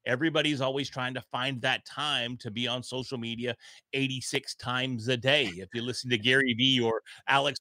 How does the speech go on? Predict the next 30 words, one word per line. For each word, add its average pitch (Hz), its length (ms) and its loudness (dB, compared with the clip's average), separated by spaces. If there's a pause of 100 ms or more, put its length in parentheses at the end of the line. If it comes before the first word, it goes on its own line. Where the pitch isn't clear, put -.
Hormozi 127 640 2
and 117 100 -6
you 120 100 -2
listen 135 300 -4
to 117 140 -4
the 120 180 0 (160)
social 165 400 0
media 147 340 -2
bros, 117 720 -2
that's 127 280 -2
the 147 120 -6
approach 123 440 -4
that 120 180 -6
we're 120 120 -4
supposed 120 420 -4
to 113 60 -16
be 107 120 -12
taking. 117 480 -10 (440)
And 131 400 2
in 143 100 0
all 143 160 0
honesty, 131 360 -2
unless 120 280 -4
you 120 80 -4
have 117 520 -4
twenty, 117 360 -6
thirty 117 320 -4
thousand 110 440 -4
dollars 107 500 -4
to 110 120 -8